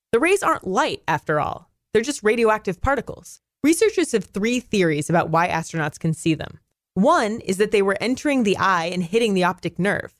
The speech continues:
Another is that they were entering the astronauts' skulls and hitting the vision center of the brain. Scary. And the third and scariest theory is that the particles are traveling through the vitreous humor of the astronauts' eyes and emitting light in the form of something called Cherenkov radiation.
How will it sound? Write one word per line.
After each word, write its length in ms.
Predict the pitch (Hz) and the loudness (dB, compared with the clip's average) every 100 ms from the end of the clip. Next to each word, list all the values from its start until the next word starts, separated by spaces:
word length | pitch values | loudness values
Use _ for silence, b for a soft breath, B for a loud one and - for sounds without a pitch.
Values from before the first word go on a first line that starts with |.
| _ _ _ - | _ _ _ -2
Another 500 | 226 302 494 214 180 | 0 2 2 2 2
is 160 | 160 | 0
that 100 | 202 | 0
they 100 | 220 | 2
were 140 | 214 - | 2 0
entering 380 | 247 240 254 214 | -4 -2 0 0
the 80 | |
astronauts' 540 | 202 220 - 208 175 175 | 0 -4 -2 0 0 -2
skulls 720 | - - 330 269 175 160 - | -10 -2 2 4 2 0 -4
and 180 | 196 180 | -2 -2
hitting 340 | 226 277 240 | 0 2 2
the 100 | 214 | 2
vision 380 | 190 214 226 202 | 2 0 0 -2
center 400 | 196 170 165 160 | -2 -2 0 0
of 160 | 151 156 | 0 -2
the 80 | |
brain. 480 | 156 170 156 110 - - _ - | -2 0 0 -2 -14 -20 _ -16
Scary. 760 | - - 466 440 359 359 339 B B B _ - | -8 0 2 2 2 2 0 B B B _ -2
And 140 | 254 | 0
the 80 | 254 | 0
third 360 | - 330 403 - | 0 2 2 2
and 220 | 247 254 | -2 -2
scariest 720 | - - 262 294 320 330 - | -6 -4 0 2 2 0 -4
theory 520 | - 302 302 311 302 - _ 196 | -6 -2 -2 0 -2 -4 _ -2
is 100 | 214 | 0
that 140 | 240 | 0
the 60 | 233 | -2
particles 440 | 233 269 285 254 | -2 0 0 0
are 80 | 202 | -2
traveling 540 | - 262 285 302 285 | -2 -2 0 0 -4
through 300 | - 220 233 | -4 -2 0
the 100 | 196 | 0
vitreous 640 | 175 190 - - 339 330 - | 0 0 -2 0 0 0 0
humor 320 | 240 208 170 | 0 2 2
of 100 | 160 | 2
the 120 | 180 | 0
astronauts' 500 | 170 175 185 170 - - | 0 -2 -2 -2 -2 -2
eyes 360 | 151 156 160 - b | 0 0 -4 -8 b
and 80 | 214 | 0
emitting 400 | 214 208 262 294 | 0 2 2 2
light 340 | 214 202 214 - | 2 2 0 0
in 100 | 185 | -2
the 80 | |
form 300 | 165 214 226 | 0 0 0
of 100 | 196 | 0
something 360 | - 226 214 208 | -2 -4 -2 -2
called 260 | 175 170 160 | 0 -2 -2
Cherenkov 680 | - 233 220 190 180 165 | -2 0 0 0 0 0
radiation. 680 | 165 165 143 151 - - - | -2 -2 -2 -6 -6 -10 -10